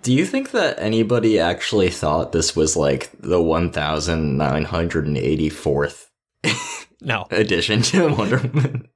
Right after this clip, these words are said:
Speaker 2: No, I, I seriously doubt that. Um,
Speaker 1: <laughs>
Speaker 2: if you did think that, I'm sorry, but you're probably stupid.
Speaker 1: <laughs> Oh, no. <laughs> I'm sorry you had to learn it here.
Speaker 2: <laughs>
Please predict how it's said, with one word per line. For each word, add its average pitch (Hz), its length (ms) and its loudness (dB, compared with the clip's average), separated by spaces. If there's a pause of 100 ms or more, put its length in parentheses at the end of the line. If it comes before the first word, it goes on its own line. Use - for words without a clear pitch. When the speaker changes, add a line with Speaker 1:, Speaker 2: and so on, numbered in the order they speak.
(280)
Speaker 2:
No, 123 180 -6 (240)
I, 123 340 -2
I 120 180 0
seriously 120 460 -2
doubt 101 220 -6
that. - 220 -2 (340)
Um, 135 300 2 (380)
Speaker 1:
<laughs> - 360 -20
Speaker 2:
if 151 220 -4
you 156 120 0
did 147 220 0
think 135 240 0
that, 113 240 0
I'm 117 140 -2
sorry, 104 360 2
but 107 240 -2
you're 113 120 2
probably 98 480 -4
stupid. - 500 -6 (300)
Speaker 1:
<laughs> - 100 0 (180)
Oh, 135 200 -2
no. 139 640 4 (120)
<laughs> - 960 0
I'm 156 160 -2
sorry 139 360 2
you 131 60 2
had 156 140 2
to 151 60 4
learn 127 260 2
it - 60 -4
here. 123 560 0 (160)
Speaker 2:
<laughs> - 520 0